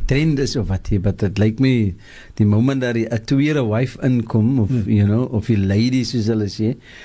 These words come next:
Speaker 1: inkom, dan is daar altyd maar iets verkeerd met die eerste vrou en so aan.
Speaker 2: Is dit nou van die man se kant af?
Speaker 1: Ja, da-, of,
Speaker 2: Right.
Speaker 1: of, of, you know, sometimes it, is dit net iets wat gebeur. Why, if it nou is om iemand te impress of whatever the case may be,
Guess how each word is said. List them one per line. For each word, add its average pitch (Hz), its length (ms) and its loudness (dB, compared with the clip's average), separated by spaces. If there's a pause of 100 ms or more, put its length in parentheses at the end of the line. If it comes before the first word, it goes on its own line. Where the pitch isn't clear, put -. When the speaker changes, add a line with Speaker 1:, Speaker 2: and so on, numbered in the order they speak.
(160)
Speaker 1:
inkom, 113 500 2
dan 110 220 2
is 104 140 -2
daar 107 120 0
altyd 123 380 0
maar 127 180 0
iets - 200 -4
verkeerd 120 460 -2
met 113 140 2
die 110 100 2
eerste 107 340 0
vrou 98 420 0
en 90 140 -2
so 92 240 -2
aan. 90 160 -6 (640)
Speaker 2:
Is 135 120 0
dit 147 180 -2
nou 151 180 0
van 143 160 -2
die 135 100 0
man 131 180 0
se 131 120 -6
kant 104 220 -4
af? 87 100 -8 (140)
Speaker 1:
Ja, 165 420 0
da-, 135 260 -8 (200)
of, 139 180 0
Speaker 2:
Right. - 140 -10
Speaker 1:
of, 151 340 -4 (280)
of, 143 260 -2
you 160 140 2
know, 233 160 0
sometimes 233 640 -2
it, 147 140 -4 (240)
is 113 160 -2
dit 160 180 -2
net - 260 -4 (140)
iets 175 260 -4
wat 170 200 -4
gebeur. 123 560 -2 (440)
Why, 170 640 0
if 143 160 -2
it 123 100 2
nou 120 220 0
is 117 140 0 (100)
om 107 160 2
iemand 135 320 2
te - 80 -6
impress 139 560 -4
of 110 240 -6
whatever 165 400 -2
the 156 160 -4
case 135 240 -4
may 120 80 2
be, 107 220 0